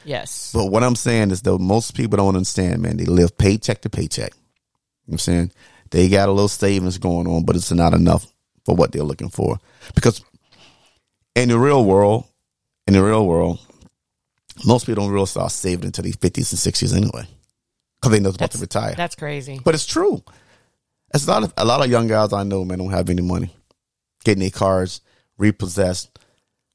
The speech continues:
Speaker 2: or they, or, or they only got the, um, the companies can shut your car down remotely
Speaker 1: Oh, now,
Speaker 2: if, if you
Speaker 1: yeah.
Speaker 2: don't pay.
Speaker 1: Yeah.
Speaker 2: You know, they gotta wait till they check come.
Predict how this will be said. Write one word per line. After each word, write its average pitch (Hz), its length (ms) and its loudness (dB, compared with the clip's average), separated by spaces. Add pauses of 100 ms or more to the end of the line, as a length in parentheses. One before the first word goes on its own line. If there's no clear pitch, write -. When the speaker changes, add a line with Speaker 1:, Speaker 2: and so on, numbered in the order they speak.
(120)
Speaker 2:
or 107 140 4
they, 107 80 0
or, 87 360 2
or 101 140 2
they 98 100 0
only 95 180 0
got 95 180 -2
the, 80 220 -4
um, 87 380 -4 (340)
the - 60 -8
companies - 400 -4
can 92 100 -10
shut - 240 -6
your - 60 -12
car 87 220 -4
down 90 420 -6 (220)
remotely 92 340 2
Speaker 1:
Oh, 165 80 0
now, 151 320 -4
Speaker 2:
if, - 60 -4
if - 40 -6
you - 60 -2
Speaker 1:
yeah. 139 140 -2
Speaker 2:
don't 135 200 -4
pay. 95 380 -4
Speaker 1:
Yeah. 139 420 -8
Speaker 2:
You 92 80 -4
know, 80 140 -6
they 90 80 -4
gotta 92 160 -2
wait 95 140 -4
till - 140 -10
they 87 40 -10
check - 320 -4
come. 95 280 -6